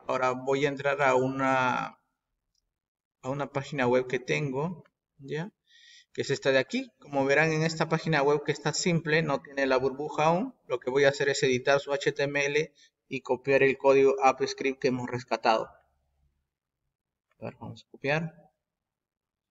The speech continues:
Este tipo de soluciones, chicos, hay muchas en el mercado, pero obviamente tienen un costo de por medio, ¿no? En este caso les estoy mostrando cómo lo pueden implementar ustedes mismos,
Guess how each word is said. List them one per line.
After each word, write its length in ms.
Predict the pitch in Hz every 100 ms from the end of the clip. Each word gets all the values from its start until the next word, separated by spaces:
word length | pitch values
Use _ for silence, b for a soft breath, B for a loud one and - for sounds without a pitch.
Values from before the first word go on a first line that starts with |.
| _ _ _ _ -
Este 200 | 185 214
tipo 280 | - 202 202
de 60 | 196
soluciones, 500 | 170 151 180 180 175
chicos, 320 | 165 170 175
hay 120 | 165
muchas 360 | 165 180 180 180
en 100 | 147
el 80 |
mercado, 520 | 143 135 - 165 143 -
pero 200 | 131 135
obviamente 380 | 147 147 147 147
tienen 220 | 143 143
un 140 | 143
costo 300 | - 139 -
de 100 | 139
por 200 | 131 123
medio, 320 | 135 131 117
¿no? 120 | 120 -
En 140 | 147
este 220 | 147 165 -
caso 280 | 147 151
les 140 | 143 139
estoy 260 | 127 143 139
mostrando 500 | 135 - 143 139 135
cómo 260 | 147 143
lo 180 | 135 135
pueden 220 | 147 139
implementar 600 | 139 131 127 127 127 139
ustedes 440 | 135 - 143 135 139
mismos, 600 | 160 165 165 160 226